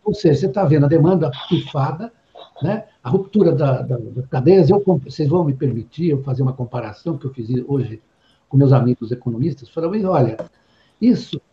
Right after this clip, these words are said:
é a mesma coisa, a estratégia da Flor de Lis, que dizia que transava com os filhos porque eles seriam ungidos pela, pelo Senhor", entende? É a mesma coisa.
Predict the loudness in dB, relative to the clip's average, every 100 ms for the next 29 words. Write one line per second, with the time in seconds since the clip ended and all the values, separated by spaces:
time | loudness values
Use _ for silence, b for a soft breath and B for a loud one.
0 | -18 -8 -2 0 0 0 -4 -2 0 2
1 | 0 -2 -4 -6 -2 -2 0 -2 -4 0
2 | 2 2 2 0 -2 -4 -14 _ _ _
3 | _ _ _ -6 -4 -2 0 2 2 2
4 | -2 -4 -2 0 0 0 0 -4 -2 0
5 | 2 0 -2 -8 -6 -4 -4 -6 -8 _
6 | _ _ _ _ -4 -2 -4 0 4 4
7 | 4 -2 -6 -2 0 -2 -6 -6 -2 0
8 | 0 0 0 0 -2 -2 -10 -8 -4 -2
9 | -2 -2 -6 -10 _ _ _ -6 -6 -2
10 | 0 4 4 4 2 0 -4 -2 -2 -4
11 | -10 _ -20 -20 b b b -2 0 2
12 | 0 -2 -4 -4 -4